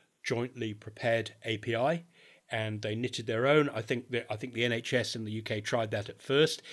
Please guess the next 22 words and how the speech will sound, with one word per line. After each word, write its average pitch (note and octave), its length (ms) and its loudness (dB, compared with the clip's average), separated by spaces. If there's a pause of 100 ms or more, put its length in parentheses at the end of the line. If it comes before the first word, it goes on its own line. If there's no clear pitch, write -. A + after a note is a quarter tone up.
(120)
It A2 60 -20
did A2+ 120 -4
not B2+ 200 2
work G#2 220 -2
out G#2+ 160 -6
well A2+ 180 0
for A2 140 -6
them. A2+ 260 -2 (280)
There B2 100 -2
are B2 60 4
all B2 100 2
sorts A#2+ 320 -6
of A2+ 80 -8
issues A2 480 -4
about G#2 320 -6
privacy, D3 560 -2 (160)
but A#2 140 -4
also A2+ 260 -2
about G#2+ 360 -2 (320)
access - 340 -4
to - 100 -14
Bluetooth, A2 640 -4